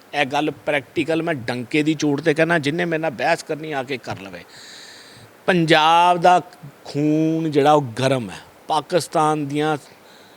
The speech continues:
ਉੱਥੇ ਉਹਨਾਂ ਦਾ ਵੀ ਪਤਾ ਵਾ, ਉਹਨਾਂ ਦੀ ਆਈ ਐਸ ਆਈ ਨੂੰ ਵੀ ਪਤਾ ਕਿ ਜਦ ਤੱਕ ਪੰਜਾਬ ਰਸਤੇ 'ਚ ਹੈ,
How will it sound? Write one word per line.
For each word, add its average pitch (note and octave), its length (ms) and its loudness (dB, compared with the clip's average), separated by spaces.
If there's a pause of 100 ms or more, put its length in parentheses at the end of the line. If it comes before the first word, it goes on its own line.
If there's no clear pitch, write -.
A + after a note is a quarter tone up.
(420)
ਉੱਥੇ F3+ 380 4 (200)
ਉਹਨਾਂ F3+ 260 2
ਦਾ F3+ 100 6
ਵੀ F3 220 4
ਪਤਾ C#3 340 2
ਵਾ, D3 180 4
ਉਹਨਾਂ D3+ 320 0
ਦੀ C#3+ 80 2
ਆਈ D3+ 220 4
ਐਸ D#3 180 0
ਆਈ D#3+ 100 2
ਨੂੰ D#3+ 120 -2
ਵੀ D#3 80 4
ਪਤਾ D3 300 0
ਕਿ D#3+ 140 0
ਜਦ C#3 320 0
ਤੱਕ G3+ 280 2
ਪੰਜਾਬ D3 560 4
ਰਸਤੇ C3 360 -2
'ਚ G#2+ 120 -10
ਹੈ, F#2+ 140 -8